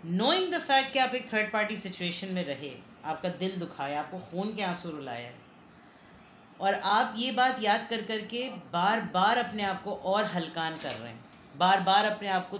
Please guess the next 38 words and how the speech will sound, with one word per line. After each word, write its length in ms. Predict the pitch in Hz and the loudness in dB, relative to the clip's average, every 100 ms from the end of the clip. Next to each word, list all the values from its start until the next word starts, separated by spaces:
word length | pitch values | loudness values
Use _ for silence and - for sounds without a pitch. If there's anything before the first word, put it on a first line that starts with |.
| - | -8
तकलीफ़ 440 | 185 196 208 226 - | -8 -2 2 2 2
दे 120 | 175 | 0
रहे 100 | 175 | 0
हैं, 80 | 175 | 2
बार 200 | 175 170 | 2 4
बार 220 | 185 196 | 6 6
अपने 220 | 196 185 180 | 4 0 -2
आप 200 | 170 - | -2 -4
को 200 | 180 180 - - - - | -6 -6 -8 -18 -20 -8
रुला 440 | 156 170 185 202 | -2 4 6 8
रहे 220 | 196 175 170 | 6 2 -2
हैं, 260 | 170 170 | -4 -4
तकलीफ़ 460 | 175 - 185 202 190 | -8 -6 -4 -4 -2
में 100 | 185 | -2
डाल 220 | 165 156 | 0 0
रहे 240 | 147 156 160 | -2 -4 -4
हैं, 280 | 160 165 - - - - 143 | -4 -6 -10 -14 -16 -16 -8
याद 380 | 143 214 254 254 | 0 4 4 4
कर 140 | 226 | -2
रहे 140 | 190 208 | 0 -2
हैं 80 | 190 | -4
किस 160 | 190 | -4
तरह 160 | 196 190 | -2 -2
से 160 | 180 185 127 | -2 -4 0
ditch 280 | 190 190 170 | -2 0 -6
हुए, 200 | 160 165 - 160 | -4 -4 -6 -4
but 160 | 214 226 | -2 0
आपको 300 | 214 - - - | 0 -2 -10 -4
pain 320 | 208 220 254 254 | -2 0 -2 -2
में 120 | 262 | -2
रहना 360 | 202 185 208 175 127 - - - - - - - - - | 0 -2 0 -2 -6 -16 -20 -20 -20 -20 -20 -20 -20 -4
enjoyment 760 | 190 180 185 196 220 226 233 196 | 0 0 0 2 2 2 0 0
लग 160 | 135 | -2
रही 180 | 127 123 | -6 -8
है। 200 | 123 - - - - - - - - - - - - - - - - - - - - - - - - - - - - 180 | -12 -16 -20 -20 -20 -20 -20 -20 -20 -20 -20 -20 -20 -20 -20 -20 -20 -20 -20 -20 -20 -20 -20 -20 -20 -20 -20 -20 -14 -2
और 160 | 180 | 0
देखते 360 | 175 180 - 190 | 0 -4 -6 -6
हैं 320 | 185 185 185 | -4 -4 -8